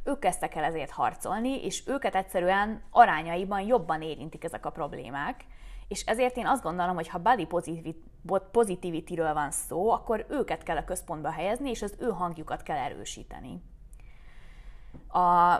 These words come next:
body positivity-nek valóban része az önelfogadás, és ez valóban mindenkinek jár. És én mindenkit nagyon biztatok arra, hogy foglalkozzon azzal, hogy milyen a kapcsolata saját magával,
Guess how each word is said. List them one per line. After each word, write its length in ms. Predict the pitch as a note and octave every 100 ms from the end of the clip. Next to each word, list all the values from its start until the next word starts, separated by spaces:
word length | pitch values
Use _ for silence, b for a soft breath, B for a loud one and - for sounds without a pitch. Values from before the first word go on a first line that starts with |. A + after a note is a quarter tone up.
| -
body 260 | F3+ C#4+ C4+
positivity-nek 760 | G#3 F3+ F3+ G#3 A3+ B3 A3+ G#3+
valóban 540 | C4+ G#3 D#3+ E3 E3 -
része 420 | G#3+ F#3+ - E3
az 100 | D#3+
önelfogadás, 720 | D#3 - - D3+ C3+ F3 -
és 120 | G#3+
ez 140 | G3+ F#3
valóban 380 | C4 D#4 D#3+ D#3+
mindenkinek 760 | F3 E3+ C#3 - D#3+ A#2 -
jár. 300 | D3+ F#2 G2
És 200 | - -
én 140 | G#3+ A3+
mindenkit 640 | C#4 D#4 F#3 F#3 F#3 -
nagyon 380 | G3+ C4 G#3 F3+
biztatok 480 | F#3+ F#3+ F3 - -
arra, 300 | E3+ D3 D3
hogy 220 | E3+ E3
foglalkozzon 680 | - A#3+ G#3+ E3+ F3+ E3 E3
azzal, 340 | D#3+ D#3 B2+
hogy 200 | D#3 D#3+
milyen 260 | F3 A#3 E3+
a 80 | E3
kapcsolata 520 | F#3+ F#3+ E3+ D3 C3+
saját 400 | - F3+ B2+ -
magával, 760 | G#3+ A3+ G3 E3+ D#3 D#3 D3+